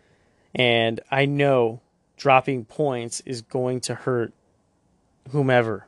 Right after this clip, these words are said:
But we could still see two teams go undefeated and one team win the league, and that'll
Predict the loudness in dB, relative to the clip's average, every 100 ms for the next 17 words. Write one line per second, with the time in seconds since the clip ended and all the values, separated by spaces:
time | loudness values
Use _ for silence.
0 | _ 4 4 4 2 2 4 2 2 -2
1 | -4 0 -2 0 0 0 0 0 2 2
2 | -2 _ _ -20 -20 -20 -20 _ -6 4
3 | 6 6 4 2 0 0 2 2 2 2
4 | 0 0 -2